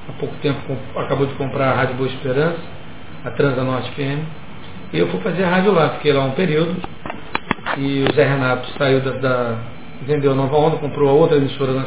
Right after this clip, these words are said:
cidade. Nós mudamos de emissoras também. Passei um bom período e vim pra Vitória. E aqui eu fui procurar a Tropical pra ver se tinha oportunidade. E eles estavam precisando. E aí eu comecei, eu não lembro, entre, eu creio que seja, é,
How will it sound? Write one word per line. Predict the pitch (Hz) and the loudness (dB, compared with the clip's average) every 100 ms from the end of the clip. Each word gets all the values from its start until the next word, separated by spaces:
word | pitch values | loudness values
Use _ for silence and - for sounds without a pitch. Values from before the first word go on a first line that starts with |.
| - | -4
cidade. | 165 139 139 139 - - - - | 2 4 4 0 -10 -12 -12 -4
Nós | 143 131 | -2 0
mudamos | 143 143 135 | 2 4 4
de | 127 | 0
emissoras | 123 - 127 123 | -4 -2 -2 0
também. | 160 139 139 160 - - - | 0 2 0 -2 -8 -12 -8
Passei | - 160 156 | -4 -4 0
um | |
bom | 151 147 | 2 4
período | 156 147 | 2 2
e | 151 | 0
vim | 147 | 2
pra | 151 | 2
Vitória. | 156 - 143 135 - - - - - - - - | 2 4 6 6 -2 -10 -12 -12 -12 -12 -12 -4
E | 165 | 0
aqui | 180 - | 2 4
eu | 196 202 | 4 4
fui | - 190 | 2 -2
procurar | 214 202 190 | 0 4 4
a | |
Tropical | 190 202 - 180 180 | 4 2 4 6 6
pra | - 175 | 6 4
ver | 175 | 2
se | - | -2
tinha | 175 | -2
oportunidade. | 175 151 190 190 165 143 135 | -2 0 0 4 4 4 4
E | 147 | 0
eles | 147 139 | 0 -2
estavam | 156 151 151 | 0 0 -2
precisando. | 160 190 156 143 135 - - - - - | -4 -4 2 2 2 -6 -10 -12 -12 -6
E | 165 | -2
aí | 165 | 2
eu | 175 170 | 2 2
comecei, | 185 180 - 175 | 0 0 0 0
eu | 170 | 2
não | 180 | 2
lembro, | 170 165 160 | 2 2 2
entre, | 151 151 | 0 -2
eu | 151 147 147 139 | 0 4 4 2
creio | 156 143 | -2 -4
que | - | -2
seja, | 151 135 131 - 147 | -4 -4 -8 -4 2
é, | 139 131 127 | 4 6 2